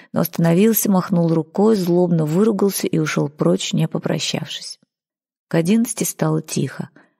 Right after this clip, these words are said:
Больница засыпала. В палатах гасили лампы.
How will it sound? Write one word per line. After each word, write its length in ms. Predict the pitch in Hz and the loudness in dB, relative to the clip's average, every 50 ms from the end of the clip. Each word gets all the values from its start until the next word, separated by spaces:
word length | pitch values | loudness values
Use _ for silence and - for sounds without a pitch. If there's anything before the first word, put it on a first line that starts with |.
| _ _ _ _ _ | _ _ _ _ _
Больница 500 | - - 160 156 151 170 202 - - - | -2 0 0 2 2 0 0 0 -2 -4
засыпала. 720 | 196 185 180 - - 202 _ - 147 139 135 131 139 143 - _ _ _ _ _ _ _ _ _ _ _ | -4 -4 -4 -4 -6 -6 _ -6 -4 -4 -4 -4 -6 -8 -10 _ _ _ _ _ _ _ _ _ _ _
В 80 | _ - | _ -4
палатах 440 | - 151 165 180 214 226 - 226 | 0 2 2 2 2 2 0 -2
гасили 460 | 196 170 156 156 - - - 180 185 185 | 0 0 0 0 0 -2 -2 0 0 0
лампы. 480 | 165 147 143 139 143 160 - - - | 0 0 -2 -4 -4 -6 -8 -12 -12